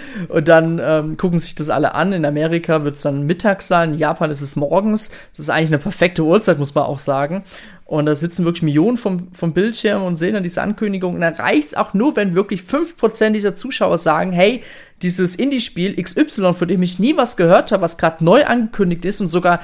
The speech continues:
zeitexklusiv für Nintendo Switch kommt, das hol ich mir.“ Und dann hat der Entwickler, äh, in-, äh, hat der Indie-Entwickler schon gewonnen, weil er quasi fünf Prozent dieser Zuschauer schon erreicht hat.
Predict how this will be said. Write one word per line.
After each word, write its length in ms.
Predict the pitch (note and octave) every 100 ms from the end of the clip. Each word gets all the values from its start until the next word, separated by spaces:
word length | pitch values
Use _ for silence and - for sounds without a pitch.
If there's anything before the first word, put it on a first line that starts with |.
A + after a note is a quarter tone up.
| - -
zeitexklusiv 840 | - G#3 D#4 - A#3+ A3 - A3+
für 80 | G#3+
Nintendo 300 | G3 G#3 F3+
Switch 300 | - A3+ -
kommt, 300 | F3 F3+ - - - - - -
das 180 | B2+ -
hol 140 | C#3+
ich 160 | D3+ D3
mir.“ 220 | C3 B2+ _ _ -
Und 180 | D#3+
dann 180 | F3 A#3+
hat 120 | B3
der 80 | G3+
Entwickler, 520 | F3+ F#3+ G#3+ G#3 A3 - - - - -
äh, 300 | D#3+ - C#3+
in-, 140 | E3
äh, 80 | D3+
hat 140 | E3
der 100 | E3+
Indie-Entwickler 540 | D#3 A#3 G#3 F#3+ G3 F#3
schon 240 | - G#3+
gewonnen, 360 | A#3 D#3 E3 F#3+
weil 140 | E3
er 80 | D#3+
quasi 340 | D#3+ E3 D#3+
fünf 300 | D#3 A#3+ D#4
Prozent 480 | - F#3+ - F3+ G3+ - - - -
dieser 260 | F3+ F3
Zuschauer 440 | F3 F#3 F3 D#3+ E3
schon 140 | -
erreicht 380 | E3 A#2+ B2+ -
hat. 220 | - -